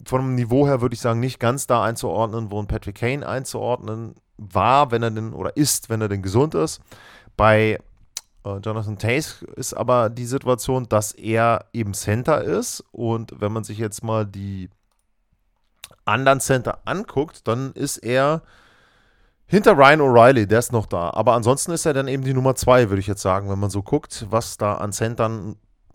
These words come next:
wahrscheinlich zur Verfügung steht. Und dementsprechend könnte man natürlich auch sagen, könnte einen hohen Preis bringen. Aber auch bei ihm ist so, er kann selber entscheiden, wo er hin will. Er wird garantiert nur zu einem Titelkandidaten gehen wollen.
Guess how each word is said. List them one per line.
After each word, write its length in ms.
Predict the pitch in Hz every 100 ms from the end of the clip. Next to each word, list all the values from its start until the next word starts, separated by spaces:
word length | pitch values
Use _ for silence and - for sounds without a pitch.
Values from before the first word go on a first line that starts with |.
| _ -
wahrscheinlich 560 | 107 - 113 135 131
zur 100 | -
Verfügung 400 | 107 107 190 180
steht. 260 | 165 139 147
Und 220 | 110 101
dementsprechend 640 | 104 110 - 117 120 151 -
könnte 260 | 110 117
man 120 | 123
natürlich 320 | 120 110 113 -
auch 120 | 107
sagen, 300 | - 120 120
könnte 240 | 113 107
einen 140 | 107 104
hohen 200 | 107 104
Preis 300 | 110 147 -
bringen. 260 | 107 120
Aber 220 | 95 101
auch 120 | 82 -
bei 100 | 95
ihm 180 | 131
ist 120 | 160 -
so, 160 | 139
er 120 | -
kann 180 | 98 90
selber 300 | 90 120 131
entscheiden, 380 | 110 - 101 101
wo 80 | 92
er 40 |
hin 200 | 110 147
will. 180 | 151 151 - _ _ _ _ -
Er 240 | 110 113
wird 300 | 127 127 - - _ _ - _ _ _
garantiert 680 | 113 120 113 104 131 143 120
nur 260 | 123 143
zu 140 | - 123
einem 140 | 104
Titelkandidaten 840 | - 170 165 - 139 127 127 123
gehen 240 | 120 120 110
wollen. 300 | 113 113